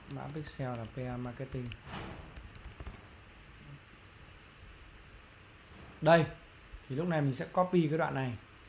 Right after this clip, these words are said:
Mình vào cái, cái phần, ờ, đây này, giữa các cái thẻ head trong trang web. Đấy, thì sau đó mình gắn nó vào website của mình. Đấy, mình gắn nó vào website của mình. Ok. Thì khi mình gắn được rồi thì mình qua đây, mình chạy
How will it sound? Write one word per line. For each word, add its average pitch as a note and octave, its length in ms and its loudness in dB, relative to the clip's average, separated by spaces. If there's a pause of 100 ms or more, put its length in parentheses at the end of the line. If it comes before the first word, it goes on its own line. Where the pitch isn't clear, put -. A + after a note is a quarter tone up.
(240)
Mình C3 220 -2
vào C#3 320 4
cái, C#3+ 200 -2 (100)
cái E3 100 -6
phần, C3 320 0 (600)
ờ, B2 320 -4
đây C#3 160 0
này, C3+ 160 2 (240)
giữa E3+ 300 0
các F3 80 0
cái F3+ 120 -2
thẻ A#2+ 180 -4
head D#3 240 -2
trong C#3 120 0
trang C#3 240 0
web. F#3 140 4 (760)
Đấy, B2 280 -10
thì B2+ 120 -4
sau C#3 160 0
đó B2+ 140 2
mình C3+ 240 2 (540)
gắn D3+ 260 4
nó G3+ 80 4
vào C#3+ 180 2
website D#3+ 320 0
của A#2+ 80 -4
mình. A2+ 140 -4 (960)
Đấy, G#2+ 160 -10
mình B2+ 180 -4
gắn B2+ 160 0
nó D#3 80 0
vào C3+ 180 2
website C#3+ 240 -4
của A2 80 -4
mình. G#2 180 -4 (160)
Ok. D3 340 2 (640)
Thì C3+ 80 -2
khi G#3+ 220 6
mình F3 200 8
gắn D3+ 200 6
được F#3+ 120 4
rồi C#3+ 260 6 (580)
thì C3+ 80 -2
mình C3 160 0
qua D#3+ 140 6
đây, D#3 220 6 (560)
mình B2+ 140 -2
chạy C#3 240 4